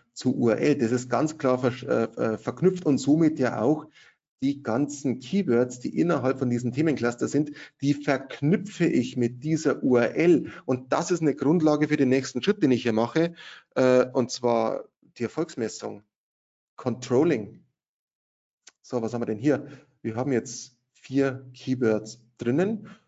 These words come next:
und ja, wir ranken schon für so ein paar, aber was sehen wir denn hier? Ein Kannibalisierungssymbol.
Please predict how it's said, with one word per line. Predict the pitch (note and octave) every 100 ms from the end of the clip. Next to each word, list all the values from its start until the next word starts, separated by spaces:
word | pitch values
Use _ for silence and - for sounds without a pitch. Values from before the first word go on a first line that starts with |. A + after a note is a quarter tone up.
| _
und | - B2 A2+
ja, | G3 A3+ F3
wir | D3 A#2+
ranken | G3 G#3 F#3 F3
schon | E3+ E3 D#3
für | D3 D3+
so | D3 C#3+ C#3+ C#3+ C3+ C#3+ _ -
ein | B2+
paar, | B2 B2 D#3 D#3 - _ _ _
aber | - A#2+ C3+ A#2+
was | A2+
sehen | - A#2+
wir | A#2
denn | A2
hier? | G#2 B2 C#3+ C3 _ _ _ _ _ _
Ein | G#2+ - -
Kannibalisierungssymbol. | - A2 A#2+ A#2+ A2 A#2+ - D3 D3 G#2+ - - - A2 G2+ G2 F2